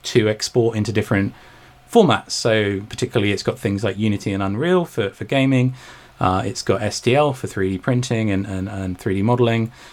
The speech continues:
uh, AutoCAD, all kinds of other settings in there. And then this week,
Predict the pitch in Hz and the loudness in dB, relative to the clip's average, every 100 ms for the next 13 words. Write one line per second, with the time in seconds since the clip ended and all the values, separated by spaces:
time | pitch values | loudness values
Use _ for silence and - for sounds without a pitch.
0 | - - 95 101 143 131 127 123 123 117 | -20 -8 -6 0 0 2 0 0 0 0
1 | 135 - 117 107 104 101 117 - 95 92 | -2 0 -2 0 -2 -2 -4 -2 -2 0
2 | 95 90 92 - - - - - - 117 | 0 0 -4 -6 -20 -20 -20 -20 -4 0
3 | 123 127 127 123 120 143 - 113 95 - | 2 2 2 0 0 -2 0 0 0 -8